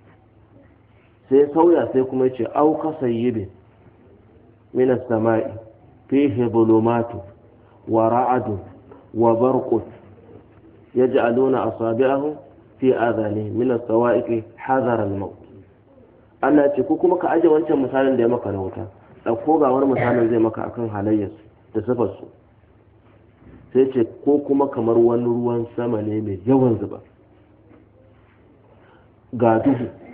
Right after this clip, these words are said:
sai ya zulumat, a sanda ake ruwan ga duhu, wa ra'adu, ga tsawa, wa baraƙu,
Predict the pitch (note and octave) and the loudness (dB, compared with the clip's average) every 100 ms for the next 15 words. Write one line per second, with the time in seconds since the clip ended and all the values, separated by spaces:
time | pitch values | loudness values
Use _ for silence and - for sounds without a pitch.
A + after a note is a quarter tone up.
0 | - - C3 B2+ A#2+ A2+ G#2+ G#2+ G#2+ - | -12 -2 0 2 2 2 2 2 0 -4
1 | - - - - - _ _ _ - G#2 | -10 -10 -10 -12 -18 _ _ _ -16 -6
2 | C3 C3 G2 A2+ A#2 A#2+ A#2 G#2+ F#2 C#4+ | 0 2 2 2 0 2 0 -4 -2 -2
3 | - - - - _ _ _ _ _ - | -2 -6 -18 -20 _ _ _ _ _ -20
4 | - G#2 A#2+ C#3 C#3 A#2+ G2 - - - | -6 -2 2 2 0 -2 -8 -14 -20 -8
5 | A#2+ A#2+ A#2 C3+ C3+ C3 - - - - | -2 0 0 0 2 0 -4 -14 -18 -20
6 | - - - _ _ _ _ _ _ - | -20 -20 -20 _ _ _ _ _ _ -20
7 | _ B2 C3 C3+ D3 D3 A#2 | _ 2 4 4 2 0 -2